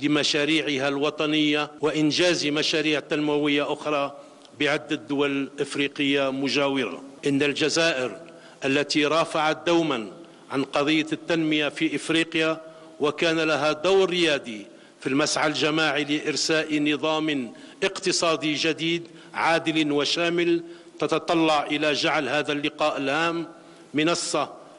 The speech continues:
لتقاسم الخبرات وتشارك التجارب الناجحة لإثراء النقاش واستكشاف السبل الأمثل للدفع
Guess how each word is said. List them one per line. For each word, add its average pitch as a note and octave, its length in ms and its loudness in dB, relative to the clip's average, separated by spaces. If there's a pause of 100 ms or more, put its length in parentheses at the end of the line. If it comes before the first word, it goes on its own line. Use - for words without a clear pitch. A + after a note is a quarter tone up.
(140)
لتقاسم D#3 600 0
الخبرات D3+ 760 0 (300)
وتشارك D#3+ 680 0
التجارب D3+ 580 0
الناجحة D3+ 720 0 (380)
لإثراء D3 520 2
النقاش D3 680 2 (480)
واستكشاف D#3+ 800 0
السبل D#3+ 440 0
الأمثل D3 680 -2 (400)
للدفع C#3+ 680 0